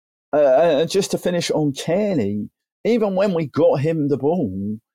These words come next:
he was doing all of his work inside our own half. It reminded me rather of, like, when Ross McCormack or Brian Ruiz, the talisman of,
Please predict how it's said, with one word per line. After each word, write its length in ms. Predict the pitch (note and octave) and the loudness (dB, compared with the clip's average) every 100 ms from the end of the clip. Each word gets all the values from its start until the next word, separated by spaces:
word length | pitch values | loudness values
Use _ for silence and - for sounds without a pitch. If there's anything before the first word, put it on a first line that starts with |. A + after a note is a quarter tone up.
| _ | _
he 120 | - | -4
was 160 | F3 D#3+ | -2 -2
doing 360 | - A#3 G3+ C#3+ | 0 2 2 2
all 300 | C#3+ F3 E3+ | 2 2 2
of 80 | |
his 260 | C3+ E3+ - | 0 -2 -2
work 420 | C3+ F3 B2 G#2 _ | 0 2 2 0 _
inside 500 | D3 D#3+ - D#3 D#3+ | -4 -2 0 0 2
our 200 | C#3+ C#3 | 2 2
own 220 | D3+ D3+ | 2 0
half. 580 | C#3 D#3+ E3+ F#2+ D#2 - - - - - | 0 0 0 -2 -8 -16 -16 -18 -16 -6
It 80 | |
reminded 680 | D3+ D#3 D#3 E3+ F3 F#3 G3 | 0 2 4 4 4 2 2
me 120 | D#3+ | -2
rather 460 | D#3+ C3+ F3 E3+ D3 | 0 2 2 2 2
of, 140 | D3 | 0
like, 200 | C3 D3 | 0 0
when 200 | C#3+ C#3+ | 0 0
Ross 280 | B2+ E3 - | 2 0 0
McCormack 560 | D3 - E3 E3+ C#3 A#2 | -6 -4 0 2 0 -2
or 180 | - C3+ | -2 -4
Brian 420 | A2 C3 E3 E3+ | 0 0 2 2
Ruiz, 540 | D3+ D#3 D#3+ D#3+ A#2+ A2 | 2 2 2 2 0 0
the 100 | C3+ | -4
talisman 680 | - D#3 E3 E3 C3 D3 | -2 -2 2 0 0 0
of, 120 | C#3 | 0